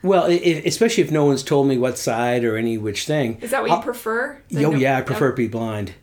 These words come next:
Speaker 2: Yeah.
Speaker 1: You know, and, um, because that way you can't say, "Well, you got approached by so-and-so," and, you know, like, I work for the Dixie Chicks,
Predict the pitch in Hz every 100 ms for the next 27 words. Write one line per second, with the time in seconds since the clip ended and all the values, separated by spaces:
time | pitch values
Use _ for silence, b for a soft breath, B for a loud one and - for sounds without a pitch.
0 | _ 226 214 220 _ - 110 101 104 -
1 | 123 123 120 120 117 117 113 110 117 151
2 | 151 247 220 147 135 151 139 - 135 127
3 | 135 117 113 117 117 107 120 110 - -
4 | 101 98 92 95 B B - 139 123 117
5 | - 117 110 107 101 B B B B -
6 | 117 104 101 101 - 110 113 123 131 127
7 | 127 113 104 135 - 120 - 101 - -
8 | -